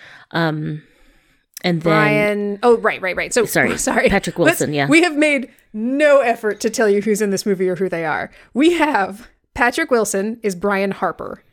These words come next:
Speaker 1: Mm-hmm.
Speaker 2: He's the astronaut on the original mission who is disgraced. Halle
Speaker 1: Yep.
Speaker 2: Berry, his work wife and friend, plays Jacinda, Jocinda Fowler,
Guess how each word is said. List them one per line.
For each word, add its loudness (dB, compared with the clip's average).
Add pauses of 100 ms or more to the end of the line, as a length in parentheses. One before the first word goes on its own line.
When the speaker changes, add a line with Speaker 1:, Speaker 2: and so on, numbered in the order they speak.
(200)
Speaker 1:
Mm-hmm. -6
Speaker 2:
He's -2
the -2
astronaut 0
on 0
the -2
original -2
mission -4
who -6
is -8
disgraced. -12 (360)
Halle 0
Speaker 1:
Yep. 0
Speaker 2:
Berry, 2 (240)
his -8
work -2
wife -4
and -6
friend, -10 (380)
plays -2
Jacinda, -4
Jocinda 0
Fowler, -4